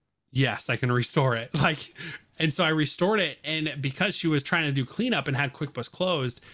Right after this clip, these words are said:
she didn't lose a single piece of data. Like, I was like, "Yes, that is what I want." Like, things where people don't have to think about it, but all of a sudden they need something and it's there.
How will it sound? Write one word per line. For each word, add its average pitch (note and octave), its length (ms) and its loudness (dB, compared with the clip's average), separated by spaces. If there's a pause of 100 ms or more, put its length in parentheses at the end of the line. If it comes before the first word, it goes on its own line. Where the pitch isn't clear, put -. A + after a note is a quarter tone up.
she - 220 -4
didn't F#3+ 260 -2
lose D3+ 280 2
a A#2+ 60 -6
single F3+ 880 -4 (260)
piece D3 260 -2
of B2 100 -4
data. A2+ 420 -8 (280)
Like, B2+ 260 -2 (640)
I C#3+ 120 2
was D3+ 160 2
like, B2+ 180 -2 (400)
"Yes, F3+ 640 0 (260)
that A3+ 360 2
is F#3 160 -4
what E3 160 2
I D#3 80 2
want." C#3 280 0 (140)
Like, D3 200 0 (580)
things A3 300 0
where F#3 100 2
people A3 340 0
don't G3 200 -2
have F#3 160 0
to C#3+ 80 -2
think E3+ 300 0
about G3+ 320 0
it, - 200 -6 (280)
but E3 240 2
all F#3+ 280 2
of G3 100 0
a F#3+ 40 0
sudden F3+ 460 -2
they D3+ 120 2
need D3+ 340 2
something F#3+ 420 -2
and C3+ 100 0
it's B2 140 -4
there. A2+ 540 -8